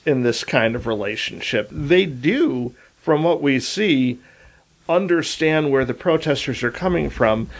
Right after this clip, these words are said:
but they have to look at the larger community and, yeah, some realistic restrictions on what they can and can't do.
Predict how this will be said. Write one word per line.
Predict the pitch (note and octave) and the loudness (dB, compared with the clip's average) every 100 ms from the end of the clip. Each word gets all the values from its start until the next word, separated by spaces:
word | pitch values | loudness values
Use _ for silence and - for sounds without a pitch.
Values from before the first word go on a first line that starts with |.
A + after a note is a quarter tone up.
| - - - | -14 -14 -2
but | D3+ D3 | -2 2
they | D#3+ D3 | 0 2
have | D#3 F3 F3 | 2 0 0
to | - | -2
look | D3 B2+ C#3 C3+ - - | 0 2 0 0 -14 0
at | C3 B2 A#2+ - _ _ _ | 2 2 -2 -16 _ _ _
the | D3 C3 | -4 0
larger | B2 A2+ A2 B2 C3+ B2 C#3 B2+ | 0 2 2 4 2 2 0 0
community | - B2+ B2 B2 A2+ A2+ A2+ A2+ | -2 0 2 0 0 0 0 -2
and, | B2 C3 D3 B2+ | 0 2 0 -2
yeah, | A#2 C#3 F3 | 0 2 2
some | F#3 - C3 C3 D3 D3+ D3+ _ _ _ _ _ _ _ _ - | 0 0 0 0 0 -4 -6 _ _ _ _ _ _ _ _ -12
realistic | A2+ C3 F#3+ F3 E3+ F3 - F3 | -2 0 4 4 4 2 0 0
restrictions | D3 - - G#3 - - C3 B2+ | 2 -2 0 -2 0 0 0 2
on | B2 A#2 A#2+ | 0 0 0
what | D3+ | -2
they | - C3 | 0 -2
can | B2+ C#3 C#3 C#3+ | -2 -6 -2 -2
and | C#3 C#3 | -2 -4
can't | C#3+ D3+ - | -4 -4 0
do. | D#3 - - | 0 0 -4